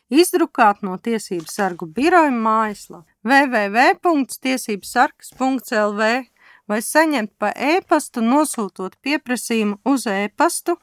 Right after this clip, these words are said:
tiesības sargs at tiesības sargs punkts l v.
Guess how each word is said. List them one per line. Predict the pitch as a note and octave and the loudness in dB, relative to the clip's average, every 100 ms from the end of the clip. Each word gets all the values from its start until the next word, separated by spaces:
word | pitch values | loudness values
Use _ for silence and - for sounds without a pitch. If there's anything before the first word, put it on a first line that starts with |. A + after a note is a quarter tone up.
| _ - _ _ | _ -20 _ _
tiesības | C#4+ D#4+ - A3 - - | -2 -2 -2 -4 -6 0
sargs | A#3 F#4 - - - G#3+ | 2 2 -2 -16 -4 2
at | C4+ - - A#3+ | 2 2 -8 -6
tiesības | A#3+ - F#3+ D#3+ - | -4 -4 -8 -6 0
sargs | C#4 - - - | 2 0 -10 -10
punkts | - C4+ C4 - | -2 -2 0 0
l | G3+ F#3 | 0 0
v. | F3+ | -4